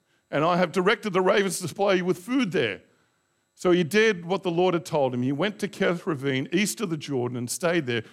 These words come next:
And the ravens brought him bread and meat in the morning and bread and meat in the evening, and he drank from the brook. What if he was a vegetarian? I always kinda have that in the back of my head. But he's, he's got food in the morning, he's got food at night, and he drinks from the brook. And that's it.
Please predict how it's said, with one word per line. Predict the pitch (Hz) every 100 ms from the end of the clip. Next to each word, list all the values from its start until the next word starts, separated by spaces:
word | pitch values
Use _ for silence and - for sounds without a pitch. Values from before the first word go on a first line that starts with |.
| _
And | 170 147
the |
ravens | 151 185 214 196
brought | 151 180 160
him | 143
bread | 131 196 202
and | 190
meat | 185
in | 165
the | 156
morning | 143 135 135 127 - -
and | 143
bread | 135 190
and | 185 170
meat | 156 131
in |
the | 139
evening, | 131 120 127 123
and |
he | 127
drank | 117 147 147
from | 151
the | 143
brook. | 123 123 117 - _ _ _ _ _ _ -
What | 202
if | -
he |
was | 147
a | 127
vegetarian? | 123 113 135 110 110
I |
always | 123 131
kinda | - 127
have | 117 113
that | -
in |
the | 107
back | 101 -
of |
my | 101 101
head. | 95 _ _ _ _ _ _ _ _ _ _ _ _ _ _ _ _ _ _ _ -
But | 185
he's, | 180 170 - -
he's | 175
got | 175 226
food | - 247 262
in | 240
the | 220
morning, | 202 196 196
he's | 147
got | 165
food | - 214 226
at | 214
night, | 156 165
and | 160
he |
drinks | 127 147 147
from | 156
the | 139
brook. | 120 104 90 _ _ _ -
And | 196
that's | 214 -
it. | 311 185 -